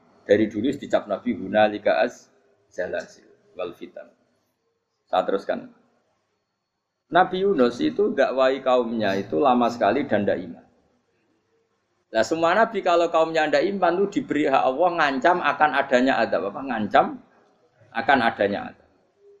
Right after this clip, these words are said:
Nabi ya, Nabi Yunus ngomong gitu terusin. "Nanti kalau kamu ndak iman itu pasti kena adab." Anggap saja dia ngancam gitu sudah berbulan-bulan. Singkat cerita, adab baru ti-, tinggal tiga hari lagi. "Ayo nang iman, tinggal tiga hari lagi."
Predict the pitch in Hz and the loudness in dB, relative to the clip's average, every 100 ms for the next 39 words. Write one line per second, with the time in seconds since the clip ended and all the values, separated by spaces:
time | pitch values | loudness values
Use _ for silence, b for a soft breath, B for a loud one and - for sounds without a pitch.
0 | _ _ _ _ _ _ _ _ _ 190 | _ _ _ _ _ _ _ _ _ 0
1 | 220 226 214 226 - - 202 196 220 240 | 2 2 4 4 4 0 0 0 -2 0
2 | 226 208 196 185 180 170 156 101 - _ | 2 0 0 -2 -4 -4 -4 -8 -8 _
3 | _ - 143 170 175 196 185 170 165 170 | _ -14 -6 -4 -2 2 2 4 0 0
4 | 147 127 156 135 127 196 180 160 180 165 | 0 2 2 0 -2 -4 -6 -6 -2 0
5 | 147 127 - - _ _ _ _ _ _ | 0 -4 -10 -20 _ _ _ _ _ _
6 | _ _ 127 127 131 139 127 190 180 160 | _ _ -2 -2 0 -2 0 0 0 0
7 | 156 151 160 160 156 208 - 147 143 139 | 0 0 0 0 0 0 4 4 4 4
8 | 147 139 160 123 113 147 143 127 127 175 | 4 4 2 2 0 2 2 2 0 -2
9 | 170 - b b - 220 233 233 180 180 | -2 -6 b b 2 4 4 0 2 2
10 | 202 - - 240 226 214 208 190 180 185 | 0 -8 -4 4 6 6 2 2 2 2
11 | 170 165 127 208 233 214 208 214 196 240 | 0 -2 -2 2 2 2 0 0 0 2
12 | 233 233 220 202 180 160 117 107 | 2 2 2 0 0 -2 -4 -10